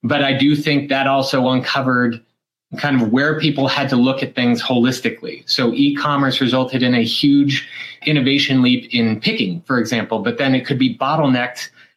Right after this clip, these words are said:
further down the chain at shipping or something. You know, you have something that's a thousand percent more efficient, and then you shove it into a system that is not a thousand percent more efficient on the back end.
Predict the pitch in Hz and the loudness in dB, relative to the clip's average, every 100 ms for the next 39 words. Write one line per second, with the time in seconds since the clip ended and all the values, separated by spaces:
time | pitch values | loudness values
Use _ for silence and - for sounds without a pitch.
0 | _ 151 151 139 123 139 143 139 131 _ | _ -2 0 0 0 0 0 0 -2 _
1 | - - - 175 147 139 135 - _ _ | -4 -2 0 2 2 2 -2 -6 _ _
2 | - 135 - 226 233 147 110 135 131 147 | -6 -2 0 0 0 0 0 2 2 2
3 | 147 139 143 117 165 147 151 139 143 - | 2 2 2 0 -2 0 0 0 -2 -2
4 | 190 196 175 160 151 151 143 135 139 151 | 0 2 2 2 0 0 2 0 0 -2
5 | 120 101 - - - - 143 147 139 - | 0 -4 -8 -16 -14 -4 0 2 2 0
6 | 160 156 160 151 139 - 160 151 135 135 | 0 2 0 0 0 0 0 0 0 0
7 | 135 175 165 - 156 156 131 135 143 127 | 0 0 0 -2 -2 0 -2 -2 -2 0
8 | 127 117 143 123 113 117 117 151 151 110 | -2 0 -2 -2 -2 -2 0 -2 -2 -4
9 | 110 | -4